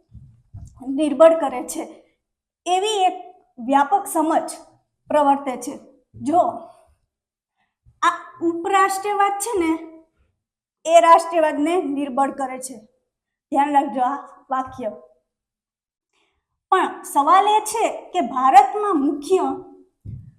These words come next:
રાષ્ટ્રવાદ શેનો બનેલો છે, એનું એકમેવ ઘટક કયું છે?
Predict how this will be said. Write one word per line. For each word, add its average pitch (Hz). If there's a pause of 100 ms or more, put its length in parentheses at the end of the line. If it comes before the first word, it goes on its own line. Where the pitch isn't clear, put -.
(260)
રાષ્ટ્રવાદ 403
શેનો 392
બનેલો 247
છે, - (1160)
એનું 359
એકમેવ 392
ઘટક 311
કયું 440
છે? -